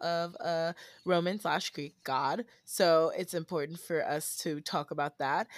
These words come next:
And then we're gonna tell you about Saturn through both the houses and the signs, not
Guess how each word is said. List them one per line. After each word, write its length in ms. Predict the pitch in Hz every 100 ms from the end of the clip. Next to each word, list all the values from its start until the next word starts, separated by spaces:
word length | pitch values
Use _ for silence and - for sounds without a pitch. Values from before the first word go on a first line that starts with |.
| - -
And 160 | 294
then 100 | 302
we're 120 | 320 320
gonna 180 | 302
tell 280 | 302 - 269
you 300 | 269 262 269 -
about 360 | 240 240 247
Saturn 640 | - 240 220 220 226 233 226 _ _ _
through 140 | 262
both 320 | 214 220 220
the 100 | -
houses 680 | 233 202 165 185 - 214 208 -
and 220 | 165 170
the 80 | 170
signs, 960 | - - 185 208 196 147 147 - - - -
not 300 | 170 160 170